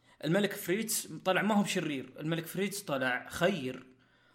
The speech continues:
وألف القصة هذه مع آل تايبر و-، وقالوا:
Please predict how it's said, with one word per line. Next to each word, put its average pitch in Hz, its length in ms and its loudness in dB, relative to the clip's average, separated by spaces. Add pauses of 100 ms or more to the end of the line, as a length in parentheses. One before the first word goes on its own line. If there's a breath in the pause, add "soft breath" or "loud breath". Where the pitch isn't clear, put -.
(320 soft breath)
وألف 131 1200 0
القصة 156 480 2
هذه 135 140 2
مع 135 300 4
آل 139 80 -2
تايبر 151 500 0
و-، 170 560 -2
وقالوا: 143 540 2